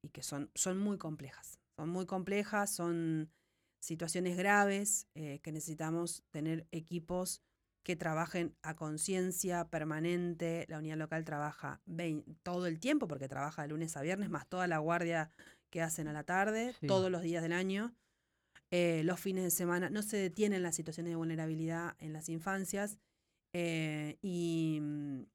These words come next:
Speaker 1: me parece que la violencia, digo, y a-, y esto también se suma a la violencia en general, digo, el, el sistema hoy es viole-, o sea, l-, la, la
Speaker 2: Sí.
Speaker 1: estructura está violenta, ¿no?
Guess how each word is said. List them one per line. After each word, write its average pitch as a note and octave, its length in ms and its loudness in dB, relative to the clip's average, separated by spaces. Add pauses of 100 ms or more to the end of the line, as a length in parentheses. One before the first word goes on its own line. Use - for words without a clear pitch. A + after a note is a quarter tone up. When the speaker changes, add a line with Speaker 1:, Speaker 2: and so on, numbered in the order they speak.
(280)
Speaker 1:
me F3 100 0
parece E3+ 260 2
que F#3+ 60 2
la F#3 100 4
violencia, F#3+ 680 4
digo, E3 360 -4
y D#3 120 -6
a-, C3 160 -8
y D#3+ 160 -6
esto E3+ 320 -4
también E3+ 440 0
se E3+ 120 -2
suma F3+ 440 2
a D#3+ 400 0 (380)
la E3+ 180 0
violencia F3+ 680 4
en D#3+ 160 -2
general, E3 420 0
digo, E3 200 0
el, E3 160 -2
el D#3+ 100 -2
sistema G3 540 2
hoy D#3+ 180 0
es D3 80 -6
viole-, D3+ 240 -4
o D3 40 -4
sea, C3+ 140 -4
l-, A#2+ 180 -10 (120)
la, F3 100 2
la - 80 -4
Speaker 2:
Sí. D3+ 60 -8
Speaker 1:
estructura D#3+ 480 6
está D#3 160 -2
violenta, D#3+ 400 0
¿no? E3 200 -2